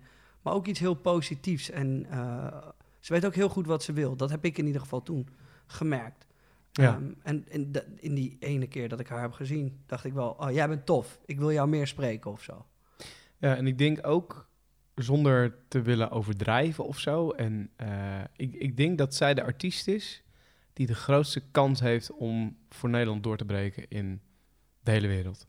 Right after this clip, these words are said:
Speaker 1: Ja?
Speaker 2: Op, op misschien onze D J's na.
Speaker 1: Ja, dat is een ja met een vraagteken. Zo van, wa-, waarom dan? Waarom?
Speaker 2: Omdat ik heb haar nu ook een paar keer zien optreden. Zij is zo goed.
Speaker 1: Ja, niet normaal.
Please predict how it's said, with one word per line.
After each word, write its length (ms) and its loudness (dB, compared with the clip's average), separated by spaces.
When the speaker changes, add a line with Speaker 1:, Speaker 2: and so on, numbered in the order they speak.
Speaker 1:
Ja? 260 -2
Speaker 2:
Op, 220 0
op 160 2
misschien 500 2
onze 240 -2
D 40 -4
J's 200 2
na. 260 -2
Speaker 1:
Ja, 140 0
dat 140 0
is 60 -2
een 140 0
ja 220 2
met 180 -2
een 80 -2
vraagteken. 460 -2
Zo 80 -2
van, 260 -4
wa-, 140 -6
waarom 360 0
dan? 280 -4
Waarom? 220 -2
Speaker 2:
Omdat 520 6
ik 180 2
heb 180 2
haar 180 6
nu 140 2
ook 120 -2
een 80 -4
paar 180 6
keer 100 2
zien 180 2
optreden. 580 -2
Zij 300 4
is 200 -2
zo 260 10
goed. 320 -4
Speaker 1:
Ja, 140 -14
niet 160 0
normaal. 360 -2